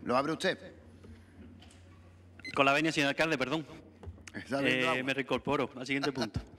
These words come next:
Speaker 2: Eh, bueno, como ya ha explicado el señor secretario la corrección del primer punto de, del que se trae la propuesta, explica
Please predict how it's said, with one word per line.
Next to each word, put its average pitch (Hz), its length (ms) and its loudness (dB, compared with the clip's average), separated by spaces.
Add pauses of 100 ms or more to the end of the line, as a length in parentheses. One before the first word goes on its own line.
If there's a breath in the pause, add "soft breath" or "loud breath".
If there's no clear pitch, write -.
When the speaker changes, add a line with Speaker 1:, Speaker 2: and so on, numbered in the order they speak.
(560 loud breath)
Speaker 2:
Eh, 123 180 6
bueno, 131 180 4
como 120 160 -2
ya 113 100 0
ha - 20 2
explicado 139 220 0
el 135 40 0
señor 139 160 -2
secretario 135 400 2
la 131 100 2
corrección 127 460 -2
del 123 140 0
primer 127 260 0
punto 120 320 2
de, 113 600 0
del 107 760 0
que 110 120 -2
se 113 160 0
trae 117 500 2
la 117 100 4
propuesta, 120 520 0 (840)
explica 120 460 6